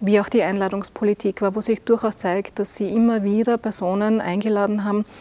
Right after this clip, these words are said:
die, ich sag mal, zumindest der Muslimbruderschaft und deren Ideen nahe gestanden sind.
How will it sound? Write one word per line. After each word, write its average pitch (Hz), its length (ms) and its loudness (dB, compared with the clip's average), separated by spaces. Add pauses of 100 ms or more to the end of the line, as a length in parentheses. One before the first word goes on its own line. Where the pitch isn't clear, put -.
(360)
die, 208 500 6
ich - 180 -8
sag 214 120 0
mal, 208 120 0
zumindest 208 280 -2
der 202 80 0
Muslimbruderschaft 196 800 -2
und 185 100 -6
deren 180 160 -2
Ideen 175 400 -2
nahe 160 260 -4
gestanden 175 460 -8
sind. - 320 -6